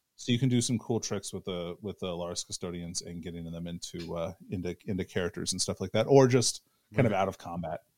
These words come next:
Speaker 2: Yeah, or
Speaker 1: if you don't
Speaker 2: towards
Speaker 1: want them to be stuck
Speaker 2: objectives
Speaker 1: there.
Speaker 2: and things as well, right? But, like,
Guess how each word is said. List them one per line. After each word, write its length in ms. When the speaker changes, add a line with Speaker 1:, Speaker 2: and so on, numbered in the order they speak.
Speaker 2:
Yeah, 120
or 120
Speaker 1:
if 140
you 60
don't 120
Speaker 2:
towards 80
Speaker 1:
want 140
them 140
to 60
be 60
stuck 120
Speaker 2:
objectives 280
Speaker 1:
there. 80
Speaker 2:
and 80
things 220
as 160
well, 180
right? 260
But, 140
like, 100